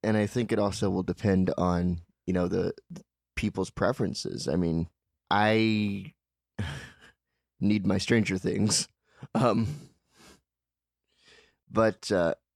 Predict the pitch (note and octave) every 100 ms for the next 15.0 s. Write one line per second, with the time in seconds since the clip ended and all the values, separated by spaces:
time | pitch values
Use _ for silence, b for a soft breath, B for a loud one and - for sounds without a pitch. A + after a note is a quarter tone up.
0 | _ _ _ G#2+ G#2 F#2+ F#2 G2+ - G2+
1 | F2+ B2+ A#2 A#2+ - G#2 F#2+ - G2+ F#2+
2 | - - G2 F#2 F2+ F2+ F#2+ F#2 F2+ F#2
3 | F2+ F2+ - F2 F2 D#2 E2+ E2 D#2+ F2
4 | _ _ _ _ A2 G#2 G2+ G2+ F#2+ -
5 | A2+ G2+ F#2 F2 F#2 F#2 F#2+ G2+ F2+ F#2
6 | - F2+ F#2 - _ - _ _ _ _
7 | - G#2 G#2 G#2 - _ _ - - B2
8 | B2+ A#2 G#2+ G#2 - _ _ _ _ _
9 | A2+ B2+ G#2+ G#2 - - G2+ F#2+ G#2+ F#2+
10 | - G#2 G2 F#2+ D#2 - - D#2+ - G2+
11 | G2 F#2 F#2 F#2 G2 F#2+ F#2+ C#3+ - G2+
12 | G2 A2 - _ _ _ _ _ _ F#2+
13 | F2 - _ G#2 G2+ - B2 G#2+ F#2+ F#2
14 | G2 G#2 - - G2 G2 - F#2 F#2+